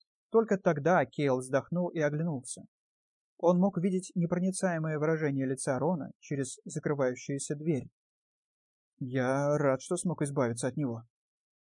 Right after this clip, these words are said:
Он был рад, что Рон не последовал за ним. Тем не менее,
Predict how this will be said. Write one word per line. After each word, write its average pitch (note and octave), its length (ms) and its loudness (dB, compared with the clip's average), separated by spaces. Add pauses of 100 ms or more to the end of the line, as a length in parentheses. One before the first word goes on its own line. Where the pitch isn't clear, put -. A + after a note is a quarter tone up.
(340)
Он G#3 180 4
был G3 180 10
рад, F#3+ 240 8
что D#3 240 2
Рон D#3+ 180 2
не D3+ 100 -4
последовал D3 500 0
за C3+ 140 2
ним. C3 260 -4 (340)
Тем D#3+ 220 4
не D3+ 100 2
менее, G3 420 0